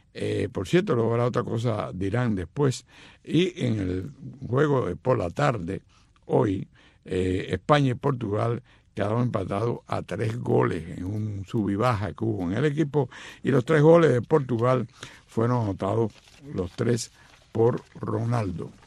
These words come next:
Ronaldo fue el autor de los tres goles de Portugal.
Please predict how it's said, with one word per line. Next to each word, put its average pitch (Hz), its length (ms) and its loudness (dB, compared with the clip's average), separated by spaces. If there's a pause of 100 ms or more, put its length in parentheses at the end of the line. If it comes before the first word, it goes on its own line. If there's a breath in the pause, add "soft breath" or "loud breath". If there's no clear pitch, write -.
(100)
Ronaldo 95 340 -4
fue 104 240 -4
el - 180 -8
autor 90 320 0
de 123 120 -2
los - 140 -6
tres 101 180 -4
goles 101 400 -4
de 87 180 -6
Portugal. - 720 -10